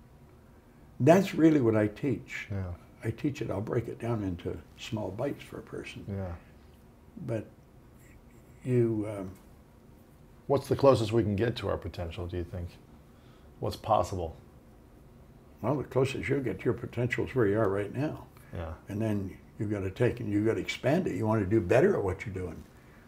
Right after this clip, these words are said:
Speaker 1: Like, you get a great reputation on this show. I think you know that.
Speaker 2: Yeah.
Speaker 1: Um, but there's all kinds of people who've never heard of it.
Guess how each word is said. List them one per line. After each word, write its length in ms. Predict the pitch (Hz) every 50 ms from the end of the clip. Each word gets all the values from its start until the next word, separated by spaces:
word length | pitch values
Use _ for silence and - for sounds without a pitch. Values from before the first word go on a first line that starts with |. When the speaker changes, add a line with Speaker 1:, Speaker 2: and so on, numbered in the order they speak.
| - - -
Speaker 1:
Like, 160 | - 98 87 - - - - - - - - - - - - - - - - -
you 140 | - 156 220
get 140 | 277 277 147
a 20 |
great 260 | - - 117 113 113
reputation 600 | - 101 - - - - - 156 - - - - 85
on 100 | 85 87
this 140 | 85 78 -
show. 340 | - - 180 190 147 -
I 80 | - 107
think 240 | - - 214 - -
you 60 | 208
know 200 | 196 220 233 214
that. 280 | 185 - - - - - -
Speaker 2:
Yeah. 160 | 101 95 90 87 85 - - - - -
Speaker 1:
Um, 420 | - 131 131 131 127 117 107 113 - - - - - - - - - - - - -
but 260 | 131 135 143 147 131
there's 160 | - 160 143
all 100 | 156 156
kinds 200 | - - 156 135
of 60 | 113 -
people 240 | 151 135 - 139
who've 80 | 147 127
never 200 | 143 143 143 147
heard 160 | 170 226 -
of 100 | 233 -
it. 100 | - -